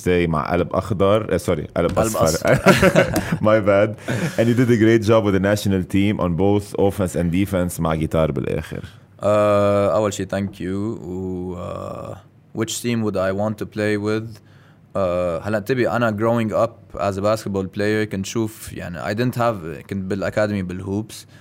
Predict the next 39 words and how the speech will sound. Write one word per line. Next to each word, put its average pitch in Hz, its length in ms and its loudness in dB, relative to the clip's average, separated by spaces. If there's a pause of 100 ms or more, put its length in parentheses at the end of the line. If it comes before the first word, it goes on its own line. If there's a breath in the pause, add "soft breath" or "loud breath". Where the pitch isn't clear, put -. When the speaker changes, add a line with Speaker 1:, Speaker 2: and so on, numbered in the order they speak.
(340 loud breath)
Speaker 2:
كنت 98 140 -2
شوف 127 360 -2
إنه 95 520 -2
خيي 104 360 0
وقتها 82 600 -6
أنا 101 80 -2
كنت 95 140 -6
بعدني 95 320 -2
جونيورز، 101 440 -4
كان 95 240 -4
بالأولى 92 480 -4
مع 87 180 -8
الهوبس 92 340 -8
مع - 100 -8
الأجانب، 95 440 -4
بقول: 120 140 -2
"بدي 110 140 -6
يصير 120 220 -4
مثل 113 220 -6
خيي 107 320 2
شي 90 160 -6
نهار." 95 340 -4
فأنا 110 280 -2
الحب 110 320 -2
تبعي 113 320 2
للباسكت 101 720 0 (360 loud breath)
ما 117 120 2
إجا 123 140 0
من 107 100 2
ورا 107 240 4
نادي 101 400 0
أو - 180 -6
من 98 120 -4
ورا 98 220 2
فريق، 95 480 -4
إجا 107 200 0
من 107 100 0
ورا 107 220 4
خيي. 104 580 0